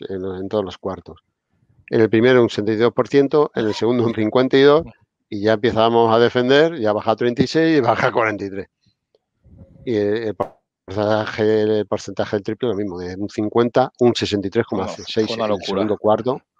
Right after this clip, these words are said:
Speaker 1: y ya en el segundo tiempo treinta y tres y veinticinco. Entonces, bueno, en el segundo tiempo hizo algunos ajustes, eh,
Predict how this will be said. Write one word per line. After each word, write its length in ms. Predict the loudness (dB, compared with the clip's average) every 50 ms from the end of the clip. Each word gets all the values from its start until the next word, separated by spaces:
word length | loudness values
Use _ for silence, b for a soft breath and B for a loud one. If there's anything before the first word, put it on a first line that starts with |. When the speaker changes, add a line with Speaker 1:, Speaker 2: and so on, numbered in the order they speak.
| _ _ _ _ _ _ _ _ b b b b b b
Speaker 1:
y 120 | -6 -4
ya 100 | 0 0
en 60 | 0 0
el 80 | -2
segundo 260 | -2 0 2 2 2
tiempo 380 | 4 2 0 2 2 2 0 2
treinta 200 | 0 -2 -2 -2
y 40 | -6
tres 220 | -4 -4 -4 -2 -2
y 20 |
veinticinco. 500 | -4 -4 -6 -10 -10 -10 -12 -12 -14 -18 _ _ _ _ _ _
Entonces, 240 | -16 -12 -10 -8
bueno, 260 | -8 -8 -8 -8 -10 -14 _ _ _
en 160 | 0 2 4
el 80 | 4 2
segundo 280 | 2 2 4 4 4 4
tiempo 180 | 2 2 2 2
hizo 160 | 2 4 2
algunos 360 | 4 4 4 2 2 0 -2
ajustes, 800 | -4 0 0 -2 -2 2 2 2 4 6 6 4 4 2 0 -4
eh, 640 | -4 -2 -2 -2 -2 -2 -2 -2 -4 -4 -4 -6 -6